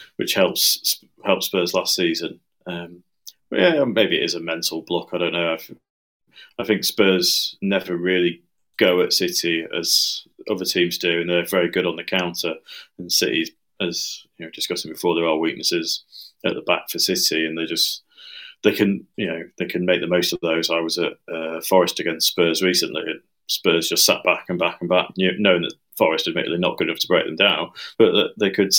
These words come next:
do them on the break quite easily. And, you know, City have issues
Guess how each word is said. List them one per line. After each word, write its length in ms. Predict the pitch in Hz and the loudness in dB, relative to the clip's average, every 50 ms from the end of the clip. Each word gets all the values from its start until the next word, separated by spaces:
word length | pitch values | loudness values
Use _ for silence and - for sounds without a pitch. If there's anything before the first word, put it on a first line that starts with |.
| - - | 0 2
do 160 | - 113 101 | 4 4 4
them 120 | 98 95 95 | 4 4 2
on 80 | 92 | 2
the 60 | 95 92 | 2 2
break 300 | 101 120 120 92 - - | 4 4 4 2 2 0
quite 240 | - - 92 - | 0 2 2 4
easily. 400 | 98 107 107 95 90 82 85 82 | 6 4 4 4 2 2 2 2
And, 180 | 82 82 82 82 - _ _ _ - - - - - - _ - | 2 0 -2 -6 -12 _ _ _ -16 -16 -14 -14 -16 -16 _ -6
you 80 | 92 87 | -4 -2
know, 60 | 85 | 2
City 340 | 82 - 113 104 - 87 87 | 4 4 4 4 4 4 4
have 180 | 101 95 87 | 2 2 2
issues 800 | 92 90 - - 95 87 87 85 82 82 - - - - - - | 2 0 2 2 4 4 4 4 2 2 2 2 2 2 0 -4